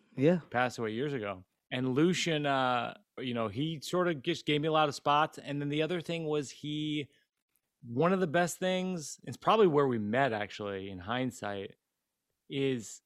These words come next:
Speaker 2: uh, one of the best things I could have ever done is I ho-, he gave me a slot hosting Sunday night.
Speaker 1: Mm.
Speaker 2: So I'd host and it would be like fifteen, sixteen comics.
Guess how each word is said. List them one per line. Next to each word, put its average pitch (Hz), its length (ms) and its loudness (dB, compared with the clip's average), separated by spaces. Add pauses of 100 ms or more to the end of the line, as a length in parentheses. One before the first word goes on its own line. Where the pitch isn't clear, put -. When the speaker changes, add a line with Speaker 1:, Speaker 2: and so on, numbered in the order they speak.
(160)
Speaker 2:
uh, 123 220 -2
one 131 160 2
of 143 80 0
the 151 40 4
best 143 120 4
things 143 100 -2
I 147 80 2
could 143 160 0
have 147 100 4
ever 143 140 0
done 156 120 0
is 113 40 -2
I 110 120 2
ho-, 139 240 0
he 139 300 -6
gave 147 160 0
me 156 120 0
a 135 80 0
slot 143 400 0
hosting 131 520 -2
Sunday 117 360 -4
night. 107 340 -8 (160)
Speaker 1:
Mm. 147 440 0
Speaker 2:
So - 120 -4
I'd 170 180 4
host 151 300 4
and 147 60 -6
it 156 40 -4
would 143 60 -4
be 185 80 4
like 135 140 2
fifteen, 139 400 -2
sixteen 123 340 -4
comics. 143 680 -6